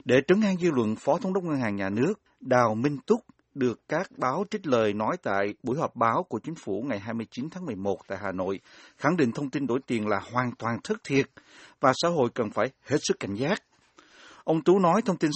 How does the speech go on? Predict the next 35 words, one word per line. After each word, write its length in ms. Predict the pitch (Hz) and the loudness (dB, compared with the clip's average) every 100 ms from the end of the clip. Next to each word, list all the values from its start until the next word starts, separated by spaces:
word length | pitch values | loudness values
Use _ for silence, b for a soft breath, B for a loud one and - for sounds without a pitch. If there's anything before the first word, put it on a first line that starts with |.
| - | 0
sai 140 | 160 | 2
lệch 180 | 135 123 | 2 2
như 140 | 143 | 0
vậy 200 | 120 101 101 | 2 0 0
có 100 | 165 | -4
thể 180 | 120 123 | -2 -2
gây 220 | 139 123 | 0 0
ra 100 | 123 123 | 2 0
ảnh 140 | - 123 | 0 -4
hưởng 180 | 101 127 | -4 -2
nghiêm 200 | 143 131 | 0 2
trọng 280 | 117 90 98 | 0 0 -2
đến 100 | 147 | -2
đời 100 | 131 107 | -2 -2
sống 300 | 120 151 208 | -2 -2 -2
và 100 | 110 | -2
đặc 180 | 107 | -4
biệt 260 | 143 123 - | -4 -6 -4
là 80 | 101 | -6
đối 200 | 101 127 | -4 -4
với 200 | 127 - | -4 -4
an 180 | 131 127 | -4 -2
ninh 140 | 127 117 | -2 -2
tiền 120 | 104 85 | -6 -8
tệ 140 | 90 | -8
quốc 180 | - 147 | -8 -4
gia. 180 | 135 127 123 - _ b b b b b b | 4 4 4 0 _ b b b b b b
Một 140 | 147 139 - | 4 4 4
chuyên 140 | 175 | 2
gia 180 | 160 160 - | 4 2 2
kinh 160 | 165 | -2
tế 400 | 143 139 165 233 - | 4 6 6 4 0
của 200 | - 123 | -2 2
Đại 120 | 143 | 2
học 140 | 117 | 2